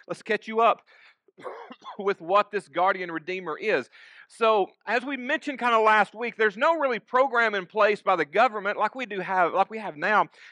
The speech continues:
to take care of people, uh, that may find themselves in a challenging situation like Ruth and Naomi.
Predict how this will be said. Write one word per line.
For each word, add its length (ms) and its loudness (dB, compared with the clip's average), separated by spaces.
to 60 -16
take 240 -2
care 240 2
of 160 2
people, 440 -8
uh, 160 0
that 160 0
may 120 -2
find 320 -4
themselves 460 -4
in 80 -6
a 60 -6
challenging 520 -4
situation 600 -8
like 180 -6
Ruth 280 -14
and 100 -14
Naomi. 540 -8